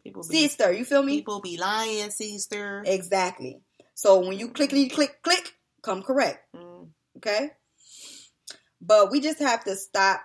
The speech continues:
Speaker 2: starting a chapter when we haven't finished the last chapter.
Speaker 1: Yes.
Speaker 2: That's another thing. Rewind, go back, break out the norm, stop placing blame, and realize you don't get a pass.
Speaker 1: Yeah.
Speaker 2: Y-, it, in the equation,
Speaker 1: Yeah.
Speaker 2: you are in the equation as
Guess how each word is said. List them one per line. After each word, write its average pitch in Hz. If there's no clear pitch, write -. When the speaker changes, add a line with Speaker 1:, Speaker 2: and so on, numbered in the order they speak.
Speaker 2:
starting 160
a 160
chapter 175
when 160
we 180
haven't 165
finished 160
the 196
last 269
chapter. -
Speaker 1:
Yes. -
Speaker 2:
That's -
another 247
thing. 139
Rewind, 208
go 202
back, 202
break 180
out 220
the 196
norm, 220
stop 202
placing 220
blame, 214
and 185
realize 226
you 240
don't 202
get 185
a 214
pass. 285
Speaker 1:
Yeah. -
Speaker 2:
Y-, 190
it, 233
in 226
the 226
equation, 311
Speaker 1:
Yeah. 196
Speaker 2:
you 254
are 302
in 247
the 214
equation 226
as -